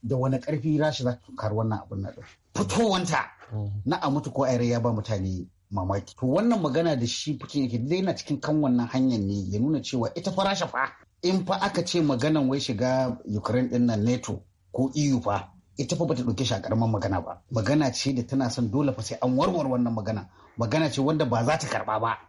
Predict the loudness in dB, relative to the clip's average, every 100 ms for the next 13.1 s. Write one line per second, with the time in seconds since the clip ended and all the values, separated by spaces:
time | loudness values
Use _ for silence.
0 | _ -6 -2 0 0 0 -4 -6 -2 0
1 | 2 2 2 2 0 0 2 2 2 2
2 | 0 0 0 2 2 2 2 0 0 -4
3 | 0 2 2 2 0 0 -2 -4 -2 0
4 | 0 -2 -2 -2 -2 -12 _ -2 0 0
5 | 0 0 2 0 0 0 0 0 0 -4
6 | -4 -4 -4 -4 -2 0 0 0 0 0
7 | 0 0 0 0 -2 0 0 2 0 0
8 | 0 0 -2 -2 -2 -2 -2 -4 -2 -2
9 | -2 -4 -14 -10 -6 0 0 2 2 2
10 | 0 0 0 0 -2 -2 0 0 2 2
11 | 2 2 2 -2 -4 -14 -2 0 2 2
12 | 2 2 2 2 2 0 -2 -2 -2 -2
13 | -6